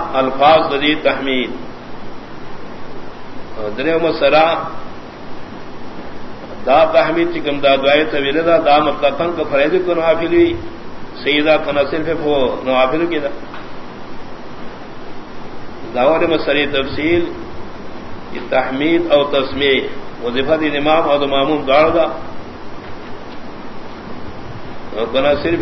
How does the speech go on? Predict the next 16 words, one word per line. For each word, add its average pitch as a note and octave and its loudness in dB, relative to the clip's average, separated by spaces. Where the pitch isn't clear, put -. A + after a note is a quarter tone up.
وظیفہ C#3 4
کا C3+ 0
تقسیم D3+ 0
دے۔ C3 -2
منفرد C3+ 2
کی D#3 0
اتفاق D3 4
دے D#3+ 2
چیا D#3 2
جی D#3+ 0
بہما۔ C3 2
ظالم D#3+ 4
کو D#3 -2
ان E3+ -2
کے E3+ 2
بے E3 2